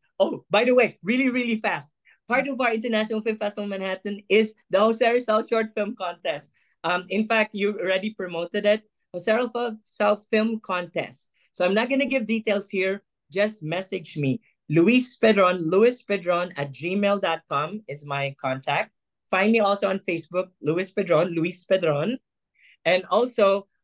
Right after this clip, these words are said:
our website is I F F M U S A dot com. You'll find my website there. And you'll find the link to submit to our film festival, which the deadline is August, August twenty twenty-four,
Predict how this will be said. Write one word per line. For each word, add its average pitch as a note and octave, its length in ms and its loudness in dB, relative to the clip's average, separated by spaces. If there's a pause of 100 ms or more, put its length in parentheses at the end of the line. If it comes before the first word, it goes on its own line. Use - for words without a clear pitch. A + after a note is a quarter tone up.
our C4 220 2
website G#3+ 400 0
is G#3+ 260 -2 (240)
I A#3 220 -4
F A3 100 -8
F G#3+ 220 -4
M F#3 180 -4
U F3 160 -6
S D#3 220 -8
A D3+ 160 0
dot C#3 320 -4
com. A#2 180 -6
You'll D#3+ 220 -2
find D#3 160 0
my C#3+ 160 -2
website C3 480 -6
there. A#2 180 -8 (320)
And D3+ 140 4
you'll F3 100 6
find G#3 300 2
the A3 80 6
link G#3 300 2 (200)
to F3+ 80 -6
submit F3 380 0
to G#3+ 100 2
our G3+ 220 2
film A3+ 180 -6
festival, F3+ 640 -4 (200)
which E3+ 200 -14
the E3+ 80 -6
deadline G3 480 2
is F#3+ 200 -6
August, F3+ 480 2 (120)
August E3+ 300 -8
twenty F3+ 260 -8
twenty-four, F3+ 720 0